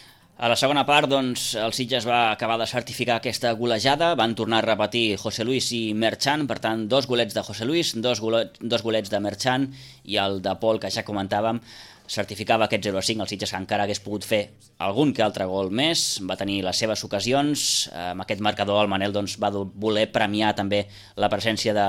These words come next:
dels juvenils, va entrar Gorka, va entrar Xavi, també a la part final també,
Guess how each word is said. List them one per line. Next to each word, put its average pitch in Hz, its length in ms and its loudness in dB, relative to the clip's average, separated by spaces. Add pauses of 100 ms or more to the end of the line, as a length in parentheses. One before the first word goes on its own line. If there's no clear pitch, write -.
(120)
dels 92 240 -2
juvenils, 117 580 0
va 95 140 -2
entrar 95 240 -2 (100)
Gorka, 120 480 2
va 110 140 2
entrar 98 260 -4
Xavi, 113 380 -2
també 101 300 -2 (340)
a 92 100 -4
la 95 80 -4
part 101 140 -4
final 101 260 -2
també, 98 280 -2